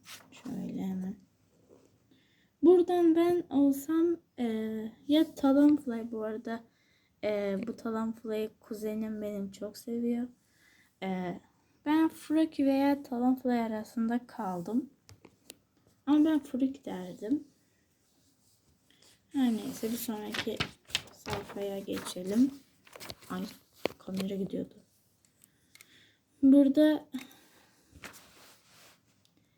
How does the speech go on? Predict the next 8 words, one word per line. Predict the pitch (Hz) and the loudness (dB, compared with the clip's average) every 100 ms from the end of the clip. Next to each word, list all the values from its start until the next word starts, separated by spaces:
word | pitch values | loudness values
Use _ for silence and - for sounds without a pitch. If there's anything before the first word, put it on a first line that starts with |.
| _ _ _ - | _ _ _ 2
Mystic | 254 254 - - 269 262 | 6 6 2 -8 -2 4
Moon | 254 254 247 | 6 8 8
yazıyor. | 233 214 190 185 180 208 233 254 254 - - - - - - - - - - - - - - | 6 2 -4 -8 -4 0 4 4 2 -2 -18 -18 -18 -18 -18 -20 -20 -16 -16 -18 -20 -16 -6
Buraya | 240 226 | -2 0
geçiyorum. | 220 220 220 - 240 190 185 247 277 - - _ - - _ | 0 -4 -8 -2 0 2 4 4 4 -2 -20 _ -20 -20 _
Kalos | - 277 262 254 254 | 2 6 8 6 2
bölgesinin | 254 233 226 226 226 240 262 285 | -2 0 0 0 -2 0 2 2
haritası. | 302 294 - 277 - 269 | 0 -2 -4 -6 -2 -2